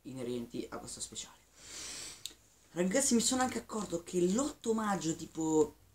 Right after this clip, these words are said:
tre o quattro mi-, ehm, due o tre settimane fa, erano tre anni del mio canale e non me ne sono accorto, ragazzi, sono stupido. Ragazzi, questo è lo speciale degli ottanta iscritti, il primo, ragazzi, vi lascio il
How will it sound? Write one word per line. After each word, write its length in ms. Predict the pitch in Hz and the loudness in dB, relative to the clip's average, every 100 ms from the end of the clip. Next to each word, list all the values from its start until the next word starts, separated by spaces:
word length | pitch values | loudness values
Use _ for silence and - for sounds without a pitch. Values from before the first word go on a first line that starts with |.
| _ | _
tre 340 | - 143 165 165 | -10 -6 -2 0
o 100 | 147 | -2
quattro 400 | 156 - - 143 | -8 -10 -8 -4
mi-, 220 | 143 - | -2 -4
ehm, 720 | 131 131 127 123 120 117 - - _ | -6 -2 -2 -2 -4 -6 -10 -20 _
due 220 | - 175 151 | 0 2 2
o 60 | |
tre 420 | - 135 139 135 | 0 -4 -2 -2
settimane 400 | 127 123 120 139 | -4 -6 -6 -6
fa, 280 | 120 127 123 - - - - _ | -8 -10 -10 -14 -20 -20 -20 _
erano 400 | 175 151 139 - | -2 0 -2 -4
tre 380 | 180 180 180 175 | -2 2 6 8
anni 400 | 180 202 196 - | 6 4 2 0
del 240 | 147 135 | -2 2
mio 380 | 143 156 156 - | 4 4 2 -2
canale 580 | - 143 131 127 143 151 | -6 -6 -4 2 6 8
e 140 | 147 | 8
non 160 | 147 147 | 8 6
me 100 | 143 | 4
ne 80 | 127 | 0
sono 240 | - 120 | 0 -2
accorto, 340 | 120 - - | -2 -10 -8
ragazzi, 300 | 117 117 - | -4 -2 -2
sono 240 | 127 151 143 | 0 2 2
stupido. 680 | - - - 190 196 185 - - - - - - | 2 0 -2 0 0 0 -4 -18 -20 -20 -20 -6
Ragazzi, 460 | 285 294 208 - - | -4 -4 -6 -8 -8
questo 680 | 208 233 220 - 220 220 - | -2 0 0 6 6 6 2
è 180 | 160 156 | 2 4
lo 80 | |
speciale 680 | 156 - 143 - 139 139 - | 2 0 0 0 2 2 -2
degli 220 | - 185 170 | -2 0 0
ottanta 480 | 143 117 - - - | -4 -8 -8 -10 -8
iscritti, 560 | 156 - - - - 160 | -8 -8 -12 -20 -10 -6
il 140 | 160 | -6
primo, 380 | - 123 120 - | -8 -6 -6 -6
ragazzi, 400 | 110 120 - - | -6 -6 -6 -6
vi 120 | 123 | -2
lascio 300 | 123 147 170 | -2 -2 -4
il 180 | 170 156 | -4 -4